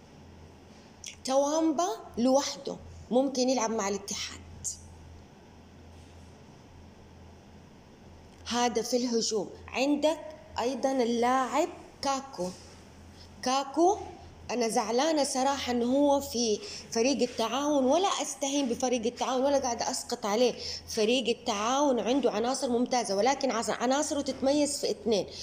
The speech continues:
الهجوم والوسط. عندنا توامبا، عندنا كاكو،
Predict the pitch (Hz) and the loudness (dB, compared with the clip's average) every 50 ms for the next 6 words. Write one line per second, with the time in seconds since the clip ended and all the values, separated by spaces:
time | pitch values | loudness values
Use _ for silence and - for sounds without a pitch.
0 | - - - - - 269 320 330 320 302 311 311 247 277 311 320 339 381 415 440 | -14 -14 -12 -4 -2 0 0 0 2 2 2 2 4 4 4 4 4 4 4 2
1 | - - - - - - - 311 285 - 233 247 240 262 277 294 311 349 359 - | -4 -8 -12 -14 -16 -12 -10 -6 -2 0 2 4 4 4 4 4 2 0 -2 -4
2 | - - - - - - - - - - - - - - - - - - - - | -8 -10 -14 -16 -18 -18 -20 -20 -20 -20 -20 -20 -20 -20 -20 -20 -20 -20 -20 -20
3 | - - - - - 220 220 214 220 214 220 214 185 180 - - - - - - | -14 -12 -10 -8 -6 -4 -2 -2 -2 -4 -6 -8 -10 -10 -12 -16 -14 -10 -8 -8
4 | - - - - - - - - - - - - - - - - - - - - | -8 -8 -12 -18 -20 -20 -20 -20 -20 -20 -20 -20 -20 -20 -20 -20 -18 -18 -18 -18
5 | - - - 208 220 233 220 220 240 247 254 262 302 330 330 - - - - - | -16 -12 -6 -4 -4 -2 -2 0 0 0 0 0 -2 -2 -6 -8 -14 -18 -20 -20
6 | - - - - - - - - - 254 226 214 202 202 208 202 208 208 190 226 | -20 -20 -20 -20 -20 -18 -16 -8 -4 -2 0 0 0 0 0 -2 -2 0 0 0
7 | 247 - 403 - - - - - - - - - - 220 240 233 196 202 214 202 | 0 -2 -4 -8 -14 -18 -18 -18 -18 -18 -10 -4 -2 0 0 0 0 -2 -2 -2
8 | 202 - - 247 233 226 226 220 226 - - 240 254 330 | -4 -6 -4 -4 -2 -2 -2 -4 -4 -2 2 2 2 2